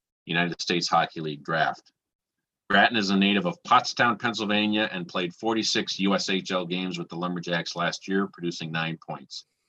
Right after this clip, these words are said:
He is committed to Penn State University. Patterson says Gratton's ability to see the ice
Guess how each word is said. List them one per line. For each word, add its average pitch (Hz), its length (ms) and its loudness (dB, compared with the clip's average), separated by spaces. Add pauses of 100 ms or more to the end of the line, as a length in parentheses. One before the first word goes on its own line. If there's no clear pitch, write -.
(140)
He 117 140 2
is 104 120 2
committed 85 400 -2
to - 100 -14
Penn 98 200 -2
State 95 320 -2
University. 71 600 -12 (800)
Patterson 110 460 2
says 98 260 2
Gratton's 101 400 2
ability 95 420 2
to 82 80 -10
see - 260 0
the 95 180 4
ice 95 340 2